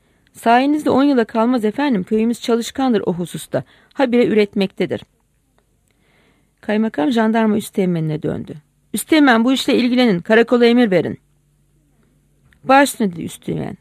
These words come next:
selam verdi. Yeniden muhtara döndü. "Anladın mı dediklerimi?" "Anladım efendim, beyim." "Öyleyse bizim atları çektir." Üsteğmenle nüfusçu Osman'a döndü. "Gideceğiz arkadaşlar," dedi.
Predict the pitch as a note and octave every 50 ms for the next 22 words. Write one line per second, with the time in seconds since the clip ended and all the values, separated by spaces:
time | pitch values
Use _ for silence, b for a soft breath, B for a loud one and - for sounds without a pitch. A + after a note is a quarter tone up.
0 | _ _ _ - - F#3 F#3+ F#3 F3+ E3+ D#3 D#3 D3 D3 - - - C#3+ - _
1 | _ _ _ _ _ _ _ _ _ _ _ _ _ _ _ _ - G#3 G#3+ G3+
2 | F#3+ G3+ G#3+ G#3 F#3+ F#3 - - - F3+ F3+ F#3 E3+ D#3+ D#3 - - - D3 D3
3 | _ - - G3+ A#3 B3+ C#4 D4+ F#4+ G4+ F#4 D#4 C#4+ A3+ B3+ - A3 G3 F3 E3
4 | C#3+ B2+ - - _ _ _ _ _ _ _ _ _ _ _ _ _ _ _ _
5 | _ _ _ _ _ _ _ _ _ _ _ _ - G3 A3+ B3 C#4 B3+ D#4+ D#4
6 | C4+ - A#3+ G3+ F3 E3+ E3 E3 F#3 F3+ - F3 F3 F3 E3 D3+ E3+ - - _
7 | _ _ _ _ _ _ _ _ _ _ _ _ _ _ _ _ _ _ - A3+
8 | B3 B3+ D#4 D4+ D#4+ C#4 B3+ B3 C#4 C4 B3 B3 - - B3 B3 - - - A3+
9 | F#3+ - _ - C#3+ B2 - _ _ _ _ _ _ _ _ _ _ _ _ _
10 | _ _ _ _ _ _ _ _ _ _ _ _ _ _ _ _ _ _ _ _
11 | - A3+ - - - C4 A3 G#3 G#3 G3 F#3+ A3 B3 A3+ G#3+ G3+ - A3 - -
12 | - G#3+ G3 G3 - - G#3 G3 G3 F3+ E3+ D#3+ D#3 D3 C#3 - - A3 G3+ G#3
13 | G#3 D4 D4 D4 A#3 B3 A3+ G#3 - A#3 A3 G#3 F#3 - - - E3 D3+ - -
14 | - - - -